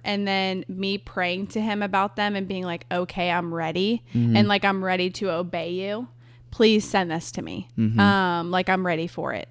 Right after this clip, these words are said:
Speaker 1: So that was the biggest part of, like, my obedience and just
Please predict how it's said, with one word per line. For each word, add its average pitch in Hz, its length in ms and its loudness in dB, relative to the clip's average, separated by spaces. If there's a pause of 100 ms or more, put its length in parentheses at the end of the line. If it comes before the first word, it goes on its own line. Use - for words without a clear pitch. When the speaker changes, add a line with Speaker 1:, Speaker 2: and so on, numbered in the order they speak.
(340)
Speaker 1:
So 190 600 0
that 202 240 2
was 220 160 -4
the 214 100 -4
biggest 196 400 -2
part 190 240 0
of, 185 140 -4
like, 180 180 -4
my 170 300 -2
obedience 202 720 -2
and 240 260 0
just 220 440 -2